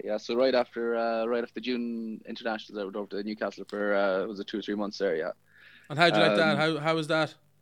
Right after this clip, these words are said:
Speaker 1: Yeah, geez, it was a great experience. Like, it was a great, great experience just to see, uh,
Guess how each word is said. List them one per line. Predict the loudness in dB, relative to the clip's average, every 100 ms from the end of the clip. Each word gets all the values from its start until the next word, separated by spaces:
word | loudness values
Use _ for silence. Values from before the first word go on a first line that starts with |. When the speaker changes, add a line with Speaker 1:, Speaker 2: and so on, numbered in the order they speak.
| _ _ _ _ _ 0
Speaker 1:
Yeah, | 6 6
geez, | 6 4
it |
was | 6
a |
great | 6
experience. | 6 6 4 6
Like, | 4 4 _
it |
was | -6
a | 2
great, | 4 4
great | 4 2
experience | 2 0 0 0
just | -6
to | -8
see, | 0 4 6 6
uh, | 6 4